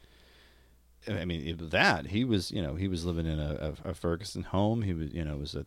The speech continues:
three bedroom for five <laughs> kids, you know, tiny little house, but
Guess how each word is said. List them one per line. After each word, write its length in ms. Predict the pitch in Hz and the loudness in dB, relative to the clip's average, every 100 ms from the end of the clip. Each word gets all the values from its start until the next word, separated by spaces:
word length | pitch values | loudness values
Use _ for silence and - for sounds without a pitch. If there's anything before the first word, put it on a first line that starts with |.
| - | -10
three 260 | - 95 95 | -4 0 4
bedroom 460 | 95 95 98 101 | 4 4 4 2
for 300 | 101 85 78 - - - | 0 0 -2 -4 -14 -12
five 580 | - - - - 90 90 | -10 -8 -4 -2 0 -2
<laughs> 0 | |
kids, 600 | - - - - - - - - - - - - | -4 -2 -2 -2 -2 -4 -8 -12 -10 -8 -6 -2
you 100 | 127 - | 0 0
know, 260 | 220 104 - - - - - | 0 0 -2 -6 -16 -16 -4
tiny 300 | 90 90 98 | 0 2 4
little 280 | 98 98 101 | 4 4 4
house, 300 | 95 101 - | 4 2 0
but 260 | - 107 | 2 0